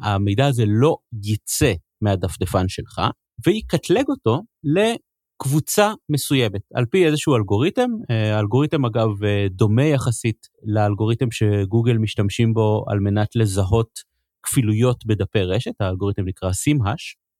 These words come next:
אז הדפדפן שלך ייקח את היסטוריית הגלישה שלך, וייצר מין הש כזה שיכליל אותך לקבוצה מסוימת. עכשיו, אה, איך אתה, אה, תוודא שתחומי העניין שלך,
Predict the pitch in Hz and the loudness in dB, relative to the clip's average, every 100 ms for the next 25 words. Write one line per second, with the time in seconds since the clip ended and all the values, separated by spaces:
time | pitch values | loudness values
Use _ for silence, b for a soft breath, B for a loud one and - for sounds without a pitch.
0 | _ _ _ - 123 120 123 _ - - | _ _ _ 0 0 0 -6 _ -20 -20
1 | _ _ _ - 127 143 151 - 180 160 | _ _ _ -4 -2 0 0 0 0 -2
2 | 139 117 139 113 98 107 - 160 135 98 | -2 0 0 -2 -4 -4 0 0 0 -2
3 | 92 90 214 285 - 277 165 131 117 - | -4 -2 -2 -2 -4 0 2 2 0 0
4 | 254 226 185 185 - - - 226 277 - | 0 0 -4 -6 -10 -8 -2 0 -2 -4
5 | 220 202 208 196 180 170 131 - 151 170 | -2 0 0 0 0 2 0 0 0 0
6 | 165 - 120 110 120 - 110 113 - - | 0 0 0 0 -2 -2 0 0 0 2
7 | 120 110 104 - 98 76 69 - _ _ | 2 0 -2 -2 -2 -2 -8 -16 _ _
8 | _ _ _ - 101 101 110 101 95 101 | _ _ _ -6 -4 -2 0 0 0 0
9 | 98 98 85 156 147 143 135 120 113 107 | 0 0 0 0 0 -2 0 2 2 2
10 | 104 101 98 - 110 101 101 98 95 - | 0 -2 -4 -6 -4 -2 -2 -2 -2 0
11 | 101 104 135 123 92 - - 113 104 - | 2 2 2 2 -2 -8 -8 -2 -2 0
12 | 107 123 117 110 123 127 117 - | 0 2 2 0 0 0 -4 -2